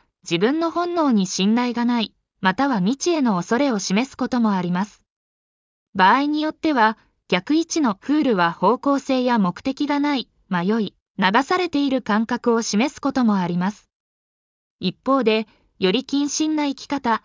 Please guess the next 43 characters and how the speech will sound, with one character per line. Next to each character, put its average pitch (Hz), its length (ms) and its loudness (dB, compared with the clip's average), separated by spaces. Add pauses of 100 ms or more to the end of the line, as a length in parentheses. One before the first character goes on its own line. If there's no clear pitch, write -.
(220)
実 262 400 -4
践 302 40 -2
的 311 260 -4
な 320 140 -4
考 330 180 0
慮 277 200 0
を 175 80 0
重 226 220 0
視 202 160 -4
し、 - 240 -8 (200)
行 240 200 4
動 330 200 2
の 330 140 0
リ 320 120 0
ス - 120 -14
ク 302 100 -6
と 220 120 -2
メ 226 160 2
リ 320 120 2
ッ - 80 -20
ト 254 140 0
を 202 80 0
評 190 280 0
量 311 180 2
す - 160 -2
る 220 80 4
必 - 260 -6
要 226 180 4
が 226 180 2
あ 254 40 2
る 277 100 -2
こ 240 140 -4
と 233 120 0
を 196 80 0
示 180 320 -2
す - 60 -20
こ 240 120 -4
と 240 120 0
も 208 120 2
あ 185 80 -2
り 175 120 -2
ま 180 120 -2
す。 - 180 -14